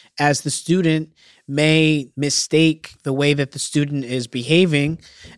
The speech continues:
as disrespect or as non-compliant, where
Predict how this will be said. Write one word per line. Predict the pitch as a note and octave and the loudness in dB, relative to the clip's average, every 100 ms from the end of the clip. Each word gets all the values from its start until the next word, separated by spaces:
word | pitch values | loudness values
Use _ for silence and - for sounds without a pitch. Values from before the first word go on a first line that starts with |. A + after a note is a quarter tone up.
| - | -2
as | C#3+ C#3 C3 | 0 2 0
disrespect | - C3+ - B2+ - E3 E3 D#3 - - | -4 -4 -4 -6 -2 2 2 0 -10 -6
or | C#3 C3+ | -2 0
as | C3+ B2+ B2+ B2+ - _ _ | 2 0 -2 -8 -14 _ _
non-compliant, | C3+ C3+ B2+ - A#2+ D#3+ E3+ D3+ C#3+ C#3 | -4 -4 -4 -8 -8 -2 0 0 -2 -6
where | C#3 C#3+ C#3+ C#3+ | 0 2 2 0